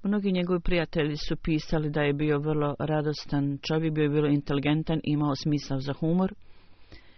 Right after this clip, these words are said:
i poštovao je svoje kolege i prijatelje.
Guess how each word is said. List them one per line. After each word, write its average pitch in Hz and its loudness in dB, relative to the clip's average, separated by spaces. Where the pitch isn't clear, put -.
i 190 2
poštovao 135 2
je 139 0
svoje 143 0
kolege 135 0
i 139 -2
prijatelje. 180 4